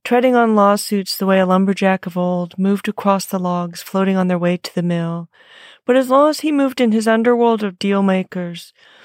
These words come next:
the rules were wobbly and the enforcement was wobblier, and he could stay afloat. But his appetite was endless, and he wanted more, and he gambled to become the most powerful man in the world, and won,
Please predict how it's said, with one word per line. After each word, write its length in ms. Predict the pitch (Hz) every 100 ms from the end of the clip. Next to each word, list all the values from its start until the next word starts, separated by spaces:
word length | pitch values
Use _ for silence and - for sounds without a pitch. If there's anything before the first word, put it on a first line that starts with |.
| _ _ -
the 140 | 190
rules 460 | 214 226 214 196 214
were 100 | 202
wobbly 540 | 185 180 180 180 175
and 100 | 175
the 60 | 175
enforcement 600 | - 190 185 - 190 180
was 180 | 180
wobblier, 680 | - 165 165 175 170 160 165
and 140 | - 175
he 80 | 202
could 200 | 208 -
stay 280 | - 196
afloat. 540 | 190 - 180 175 170 - _ - - - - -
But 100 | 240
his 140 | 240
appetite 600 | 240 254 - - 226 233
was 180 | 226 208
endless, 500 | 196 196 190 180 -
and 140 | 185
he 80 | 185
wanted 460 | 202 208 214 214 202
more, 480 | 190 190 190 180 175 - - - -
and 100 | 202
he 80 |
gambled 440 | 208 220 240 240 220
to 60 |
become 300 | 220 208 214
the 60 | 214
most 260 | 202 202 -
powerful 500 | 202 208 202 - 202
man 220 | 196 196
in 80 | 196
the 100 | 185
world, 520 | 180 180 175 175 175
and 240 | 196 196
won, 460 | 190 196 190 170